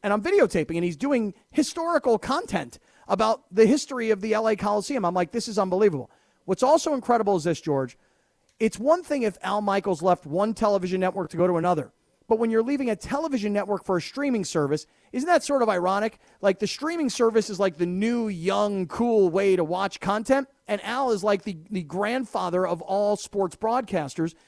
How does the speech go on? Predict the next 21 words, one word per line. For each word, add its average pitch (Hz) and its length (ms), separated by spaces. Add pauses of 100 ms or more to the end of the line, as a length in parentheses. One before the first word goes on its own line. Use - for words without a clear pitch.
(160)
even 240 240
though 208 140
he's 190 100
still 208 160
at 190 80
the 180 60
top 185 260
of 180 80
his 151 140
game. 175 260 (400)
I 165 120
love 185 280
this 285 180
move. 170 320 (880)
Andrew 262 300
Marchand 226 560
always 220 320
gets 214 220
this 202 160
stuff 180 260
right. 160 320